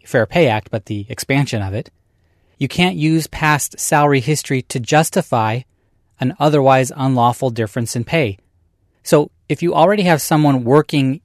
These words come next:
in that same position that you're hiring for, you don't want to be using past salary history to determine what you're going to pay them. You're better off not even worrying about it. And if you listened to Tuesday's episode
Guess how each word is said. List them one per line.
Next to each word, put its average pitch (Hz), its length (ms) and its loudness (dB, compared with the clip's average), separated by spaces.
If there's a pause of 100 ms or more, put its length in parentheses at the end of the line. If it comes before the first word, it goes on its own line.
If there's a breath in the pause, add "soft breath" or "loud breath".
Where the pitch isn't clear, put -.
(160)
in 135 360 0
that 131 200 -2
same 143 260 0
position 131 420 -2
that 117 140 -4
you're 120 80 -4
hiring 151 400 0
for, 104 360 -6 (720)
you 135 100 2
don't 170 100 6
want 185 120 2
to 180 40 -2
be 170 80 0
using 156 360 0
past 151 320 0
salary 147 300 2
history 123 340 -4
to 117 80 -4
determine 120 580 -2
what 143 160 -2
you're 127 140 -4
going 113 220 0
to 110 40 -6
pay 170 200 4
them. 104 260 -2 (580)
You're 139 100 2
better 160 200 6
off 147 200 4
not 151 200 -2
even 139 280 0
worrying 147 420 4
about 98 280 -2
it. - 140 -14 (680)
And 147 100 4
if 151 100 0
you 156 100 4
listened 170 360 2
to - 180 -6
Tuesday's 160 500 0
episode 131 640 -2